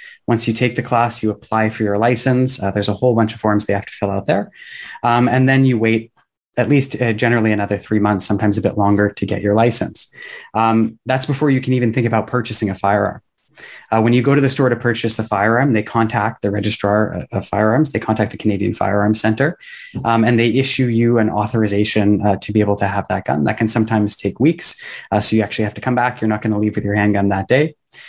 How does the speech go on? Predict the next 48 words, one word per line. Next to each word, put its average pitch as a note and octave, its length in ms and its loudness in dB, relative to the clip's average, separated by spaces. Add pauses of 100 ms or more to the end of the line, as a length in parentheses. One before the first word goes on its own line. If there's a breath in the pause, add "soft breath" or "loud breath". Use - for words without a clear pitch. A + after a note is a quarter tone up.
(300 loud breath)
Once C#3 240 0
you D3 60 2
get C3 200 -2
that, B2+ 300 0
you're B2 140 0
allowed B2 320 0
to A#2+ 80 -8
take B2+ 220 -4
that A#2 160 -2
handgun A2+ 600 2
to D#3 180 2
the C3+ 120 4
range A#2 420 0
that G#2+ 100 -4
you A2 140 2
are G2+ 120 2
a G2 40 2
member G#2+ 340 4
of. F#3 160 0 (460 loud breath)
And A#2 100 2
remember, C3 280 4
depending C3 320 4
on B2 80 4
where B2 140 4
you B2 120 2
live A#2 140 2
in A#2 80 2
the A2+ 60 2
country, A2+ 560 -2
especially A2+ 360 0
in A2 100 6
big A2 140 2
cities, A2+ 420 2
range A2+ 240 4
memberships A2 520 0
can - 160 -2
be G2+ 60 0
up A2 120 -2
to - 100 -2
about A2 220 0
four A2 180 0
hundred G#2+ 280 0
bucks G2 260 -4
a G#2 40 -2
year G#2+ 240 2
in G#2+ 100 2
some G#2+ 200 -2
places. - 480 -4